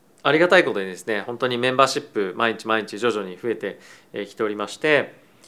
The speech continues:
えー、まあ、本当に、なんていうんですかね、あら-、新しい、えー、まあ、船出を祝っていただいて本当にありがとうございます。で、いただきました、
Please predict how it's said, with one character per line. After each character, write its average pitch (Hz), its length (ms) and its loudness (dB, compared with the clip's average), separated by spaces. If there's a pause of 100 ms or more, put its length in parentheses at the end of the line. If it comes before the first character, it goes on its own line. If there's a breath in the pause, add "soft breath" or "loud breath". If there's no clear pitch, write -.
(120 soft breath)
え 113 600 2
ー、 117 40 -6
ま 131 100 4
あ、 117 60 4
本 113 140 -2
当 117 80 -2
に、 107 220 -6 (540)
な 113 100 -6
ん 98 40 -8
て - 80 -14
い - 20 -12
う - 20 -14
ん - 20 -14
で - 20 -16
す - 80 -18
か 104 80 -12
ね、 101 80 -12
あ 110 120 -6
ら-、 107 260 -6
新 113 180 0
し - 100 -4 (140)
い、 - 80 -18 (320 loud breath)
え 98 340 -4
ー、 - 20 -10
ま 92 100 -6
あ、 90 40 -10
船 107 240 -4
出 107 100 0
を 101 100 -6
祝 110 160 0
っ 110 60 -6
て - 100 -12
い 92 60 -8
た 101 100 -6
だ 95 60 -4
い 92 40 -8
て 90 60 -14
本 107 100 -8
当 107 80 -6
に 104 200 -8
あ 113 60 -8
り 110 60 0
が 107 60 0
と 104 100 -6
う - 20 -10
ご 85 40 -10
ざ 98 60 -6
い 87 40 -4
ま 95 120 -6
す。 - 180 -12 (320 loud breath)
で、 131 80 -2
い 123 60 0
た 180 80 4
だ 180 80 6
き 196 80 -6
ま 226 100 2
し 226 80 -6
た、 120 300 4